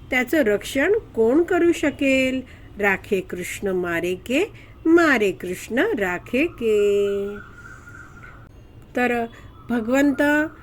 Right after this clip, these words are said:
अर्जुनाला या श्लोकात समजावून सांगतायत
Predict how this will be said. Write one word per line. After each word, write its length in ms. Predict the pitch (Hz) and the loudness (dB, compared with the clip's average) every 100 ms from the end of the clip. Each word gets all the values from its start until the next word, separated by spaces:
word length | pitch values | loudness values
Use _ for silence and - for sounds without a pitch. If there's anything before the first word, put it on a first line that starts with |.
| - 214 | -8 -2
अर्जुनाला 720 | 220 214 269 254 233 240 269 | -2 0 2 2 0 0 0
या 240 | 240 214 220 | 2 0 0
श्लोकात 640 | - 220 196 220 226 240 | -2 -2 0 0 0 -2
समजावून 540 | 233 220 208 208 208 | -2 0 0 2 0
सांगतायत 520 | 214 220 190 180 220 | 0 -2 -4 -4 -4